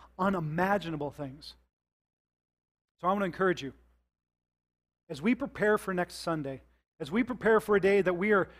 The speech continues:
trying to invite more people in, let's believe for the unimaginable. We're giving away some brats, we're giving away some hot dogs. It's gonna be a fun Sunday. But if all we do is give away brats and hot dogs and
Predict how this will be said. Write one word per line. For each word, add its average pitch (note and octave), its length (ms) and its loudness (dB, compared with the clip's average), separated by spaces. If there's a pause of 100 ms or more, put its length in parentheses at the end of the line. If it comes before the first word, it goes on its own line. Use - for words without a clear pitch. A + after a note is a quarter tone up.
(140)
trying C#4+ 260 0
to B3 60 2
invite A3 300 2
more F#3+ 180 -4
people F3+ 380 -6
in, C#3+ 200 -4 (2000)
let's A#3+ 120 -16
believe G3+ 380 -4
for E3+ 120 -6
the D#3+ 100 -4
unimaginable. D3 720 -6 (540)
We're D#3 80 -14
giving G#3+ 160 4
away G#3+ 160 4
some E3+ 140 -6
brats, G3 300 6
we're D#3+ 100 -8
giving G3 160 2
away G3 120 4
some E3 140 -6
hot F3+ 200 2
dogs. F3 440 0 (600)
It's - 80 -20
gonna G#3+ 120 -4
be G3+ 80 4
a F3 40 4
fun G3+ 280 0
Sunday. D#3+ 420 -2 (2000)
But F3 80 -6
if D#3+ 80 -6
all A3+ 160 4
we A3+ 80 2
do G#3+ 140 4
is D#3 100 0
give F#3 120 -2
away F#3+ 120 4
brats F#3 380 2
and E3+ 240 -4
hot F3 180 0
dogs D#3 400 -4
and D3+ 320 -6